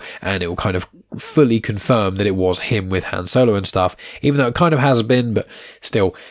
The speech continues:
there's a guy that looks a lot like Rex here, and I think it is meant to be Rex, but he's never spoken to or mentioned or anything, so I think they are still trying to be a little bit cautious just in case someone higher up at Disney then decides that Rex, in fact, is not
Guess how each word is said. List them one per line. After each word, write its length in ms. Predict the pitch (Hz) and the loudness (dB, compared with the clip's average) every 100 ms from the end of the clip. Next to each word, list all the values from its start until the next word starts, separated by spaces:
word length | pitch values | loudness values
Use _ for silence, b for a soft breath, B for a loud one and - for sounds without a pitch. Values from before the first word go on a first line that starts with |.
| B | B
there's 180 | 131 131 | 2 2
a 40 | 123 | 4
guy 200 | 113 113 | 4 4
that 120 | 95 | 2
looks 240 | 110 - | 0 2
a 40 | 110 | 0
lot 140 | 98 | 2
like 160 | 92 98 | 0 0
Rex 300 | 95 - - | -2 -2 0
here, 160 | 95 | 0
and 80 | 87 | 0
I 80 | 101 | -2
think 300 | - 135 110 | 0 -4 -2
it 80 | 90 | -4
is 160 | 92 | -4
meant 140 | - 95 | -4 -2
to 60 | |
be 80 | 98 | -2
Rex, 340 | 87 87 - - | 0 -2 -4 -4
but 100 | 95 | -2
he's 120 | 101 | 0
never 360 | 117 101 90 | 2 2 2
spoken 440 | 95 - 107 - 92 | 2 0 0 -2 -6
to 240 | - 95 | -2 -2
or 320 | 90 92 90 - B B - | 0 0 0 -2 B B -12
mentioned 600 | 117 107 107 104 104 90 | -4 -2 -2 -4 -4 -2
or 100 | 87 | -2
anything, 420 | 85 85 85 85 | -2 -4 -4 -4
so 200 | 90 92 | -2 0
I 60 | 90 | 2
think 220 | 110 - | 0 -2
they 100 | 95 | -2
are 120 | 87 | 0
still 200 | - 101 | 0 -2
trying 220 | - 101 | -2 -2
to 60 | 92 | 0
be 220 | 95 90 B B B | 0 -2 B B B
a 80 | 160 | 4
little 200 | 196 180 | 4 4
bit 140 | 160 | 2
cautious 480 | - 123 104 101 - | 2 2 2 0 0
just 220 | 107 - | -2 -2
in 80 | 101 | -6
case 300 | - 98 - B B B | -2 -2 -2 B B B
someone 380 | - 135 117 107 | 0 0 2 0
higher 300 | - 110 98 | 0 2 2
up 100 | - | 0
at 60 | |
Disney 340 | 98 95 101 95 | -2 -2 0 -2
then 240 | 101 95 | -2 -4
decides 360 | 92 85 95 92 | -2 0 0 0
that 100 | 98 | -2
Rex, 340 | 92 87 - | -2 -2 -4
in 100 | 98 | -4
fact, 340 | 95 95 - - _ | -4 -4 -8 -20 _
is 140 | - 139 | 0 2
not 300 | 170 90 | 2 -2